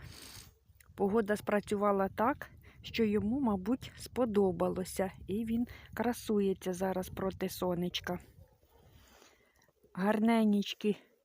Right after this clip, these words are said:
туйки, вкрилися вони <clears throat> теж інеєм, і такі клубочки гарненькі стоять.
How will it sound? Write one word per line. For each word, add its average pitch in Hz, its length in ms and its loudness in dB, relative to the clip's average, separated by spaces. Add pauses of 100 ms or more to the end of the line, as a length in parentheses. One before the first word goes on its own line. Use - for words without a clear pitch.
(380)
туйки, 262 520 4 (300)
вкрилися 214 680 2
вони 202 340 2 (1600)
<clears throat> 233 400 8
теж 214 360 4
інеєм, 233 640 6
і 226 100 -4
такі 214 300 -4
клубочки 208 720 0
гарненькі 202 600 -4
стоять. 208 600 -6